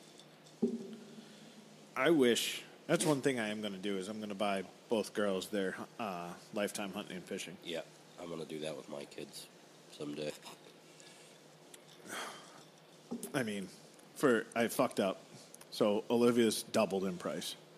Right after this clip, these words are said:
Speaker 2: Yeah.
Speaker 1: So it'll be five hundred for lifetime hunting and fishing, which still is fucking so cheap.
Speaker 2: Yeah. If
Speaker 1: I
Speaker 2: you think
Speaker 1: spend,
Speaker 2: about it.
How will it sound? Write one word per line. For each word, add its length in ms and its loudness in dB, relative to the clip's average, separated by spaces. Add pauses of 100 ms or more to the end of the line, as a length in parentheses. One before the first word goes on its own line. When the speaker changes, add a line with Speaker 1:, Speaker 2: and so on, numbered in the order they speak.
(120)
Speaker 2:
Yeah. 180 -2 (1120)
Speaker 1:
So 140 6
it'll 80 8
be 120 0
five 340 4
hundred 340 0
for 220 0
lifetime 480 -2
hunting 260 -6
and 100 -6
fishing, 280 -8 (180)
which 220 2
still 300 4
is 140 -4
fucking 440 -2
so 280 0
cheap. 300 -8 (180)
Speaker 2:
Yeah. 180 -6 (480)
If 40 -4
Speaker 1:
I 40 2
Speaker 2:
you 60 6
think 100 2
Speaker 1:
spend, 320 4
Speaker 2:
about 100 -8
it. 120 -12